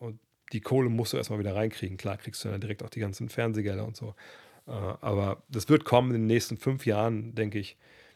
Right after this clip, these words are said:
Aber auch nur, wie sagt man, irgendwer wirklich da, ähm,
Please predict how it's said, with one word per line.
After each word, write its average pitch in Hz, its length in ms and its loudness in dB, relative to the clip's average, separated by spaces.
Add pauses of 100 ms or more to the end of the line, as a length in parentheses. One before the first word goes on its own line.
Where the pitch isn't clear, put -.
(760)
Aber 104 360 -4 (380)
auch 107 180 0
nur, 110 260 6
wie 101 40 2
sagt 101 160 2
man, - 100 -4
irgendwer 101 380 0
wirklich 95 400 -4
da, 110 420 -6 (140)
ähm, 120 300 -10